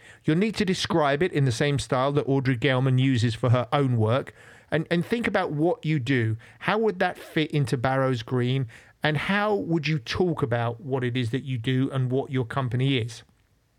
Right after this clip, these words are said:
Think about what character you might be in the Barrows Green story, and what is your relationship to the other villagers in the place.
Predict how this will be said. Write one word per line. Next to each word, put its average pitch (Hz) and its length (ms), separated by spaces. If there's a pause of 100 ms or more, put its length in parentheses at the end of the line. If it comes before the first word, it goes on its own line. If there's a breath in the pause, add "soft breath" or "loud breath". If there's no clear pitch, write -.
(500 loud breath)
Think 160 180
about 135 240
what 139 180
character 196 440
you 131 180
might 131 240
be 127 180
in 123 100
the 123 60
Barrows 127 380
Green 143 280
story, 143 500
and 123 120 (280 loud breath)
what 180 160
is 156 100
your 180 100
relationship 180 720
to 135 120
the 135 140
other 135 160
villagers 127 500
in 131 100
the 135 80
place. 139 500